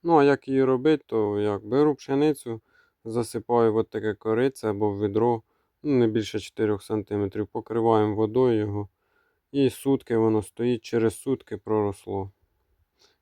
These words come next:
І даємо голубам в теплому пом-, приміщенні. Там, де у вас саме тепліше, ставимо його. Головне, е, в теплому, не в холодному, бо воно не проросте.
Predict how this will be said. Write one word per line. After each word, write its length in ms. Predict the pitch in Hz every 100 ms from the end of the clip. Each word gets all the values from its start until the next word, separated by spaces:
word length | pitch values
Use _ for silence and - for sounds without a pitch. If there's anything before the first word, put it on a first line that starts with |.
| -
І 100 | 131
даємо 400 | 120 120 117 104
голубам 560 | 107 104 95 95 98 101
в 80 | _
теплому 540 | - 135 131 117 110 -
пом-, 200 | 110 95
приміщенні. 800 | 110 107 104 98 - - 98 101 _ _ _ _ _ _ -
Там, 240 | 98 98
де 100 | 104
у 120 | 107 104
вас 160 | 101
саме 320 | - 104 104
тепліше, 560 | 101 104 - 135 131 104
ставимо 580 | - - 117 110 104 101
його. 380 | 101 101 104 101 _ _ _ _ _ _
Головне, 720 | 101 110 110 107 110 110 110 - _ _ _ - - _ _ _
е, 320 | 113 113 107 87 - 113 _ _ _
в 120 | _
теплому, 440 | 107 104 - 104 104
не 120 | 107
в 60 | 101
холодному, 580 | - 113 123 110 107
бо 140 | 104 107
воно 220 | 107 107
не 100 | 104
проросте. 560 | - 104 104 - _